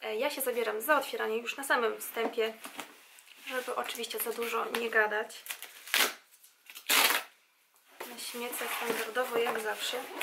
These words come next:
Okej, i pudełko jest na wrzesień, tak? E, i dostajemy kolejny, y, numer magazynu Biglossy. Fajny, żółty, także, e, pewnie później sobie przejrzę.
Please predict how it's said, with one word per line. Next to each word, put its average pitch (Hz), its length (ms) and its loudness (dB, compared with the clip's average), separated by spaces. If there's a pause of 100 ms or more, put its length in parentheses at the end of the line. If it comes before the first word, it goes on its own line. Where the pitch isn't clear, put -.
(340)
Okej, 208 480 0
i 214 360 -4
pudełko 311 320 4
jest 233 360 0
na 214 280 2
wrzesień, 294 300 2 (160)
tak? - 200 -2 (500)
E, 214 300 0
i 285 120 -6
dostajemy 233 500 0
kolejny, 330 600 0
y, 220 220 2
numer 226 440 0 (240)
magazynu 220 500 -2
Biglossy. 214 560 0 (840)
Fajny, 277 240 8
żółty, 269 460 0 (400)
także, 220 420 -2
e, 220 180 -4
pewnie 220 280 -6
później 220 240 0
sobie 196 180 -10
przejrzę. 240 480 4